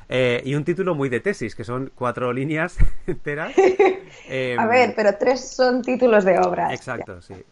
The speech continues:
Speaker 1: A Study of the Decolonization of Trauma and Selves in Sadie Smith's, eh,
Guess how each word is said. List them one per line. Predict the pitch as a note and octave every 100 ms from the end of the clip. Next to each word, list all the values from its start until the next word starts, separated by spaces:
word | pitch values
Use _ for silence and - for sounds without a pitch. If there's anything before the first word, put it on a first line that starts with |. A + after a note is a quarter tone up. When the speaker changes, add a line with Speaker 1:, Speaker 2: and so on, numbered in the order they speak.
| _ -
Speaker 1:
A | B2 A#2 G#2
Study | - C#3+ C#3 C3+
of | A2+
the | A#2
Decolonization | A2+ - G#2+ G#2+ G#2 C3+ B2+ B2
of | A2
Trauma | - E3 D#3 D3 C#3+
and | A2
Selves | - D3 C#3 B2+ -
in | A#2
Sadie | - A2 G2+
Smith's, | A2 A2 A2 - - - -
eh, | G2 F#2